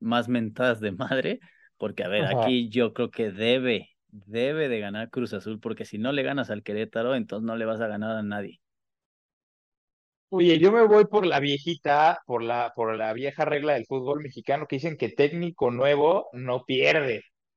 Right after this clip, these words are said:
Speaker 2: Entonces, yo me voy por un empate en el Cruz Azul Querétaro.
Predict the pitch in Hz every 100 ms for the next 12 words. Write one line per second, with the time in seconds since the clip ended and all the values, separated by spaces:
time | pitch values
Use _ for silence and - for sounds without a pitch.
0 | _ - 113 110 135 143 156 160 151 123
1 | 120 131 143 139 143 139 123 127 139 -
2 | - 127 120 113 135 135 123 110 104 117
3 | 107 104 - 123 127 120 113 113 104 95
4 | 92